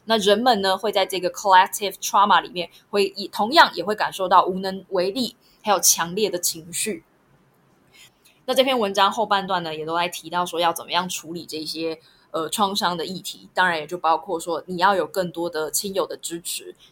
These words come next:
那你要减少大量的网络的使用，就是一些比较常见的一些处理方式。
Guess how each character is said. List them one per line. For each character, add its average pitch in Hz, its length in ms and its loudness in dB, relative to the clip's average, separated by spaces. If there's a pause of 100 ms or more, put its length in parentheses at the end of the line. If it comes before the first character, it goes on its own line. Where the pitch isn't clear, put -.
那 185 100 -4
你 170 80 -6
要 165 140 2
减 160 280 -8
少 147 220 -2
大 165 240 0
量 160 280 -4
的 117 200 -6
网 160 240 0
络 185 140 -6
的 160 100 -4
使 - 300 -6
用， 151 240 0
就 175 80 -10
是 170 100 -4
一 170 60 -6
些 165 160 -2
比 151 100 -14
较 175 120 4
常 170 300 -4
见 175 220 -2
的 - 80 -10
一 165 80 -8
些 165 240 -4
处 151 240 -8
理 175 160 -10
方 160 260 -4
式。 180 300 -4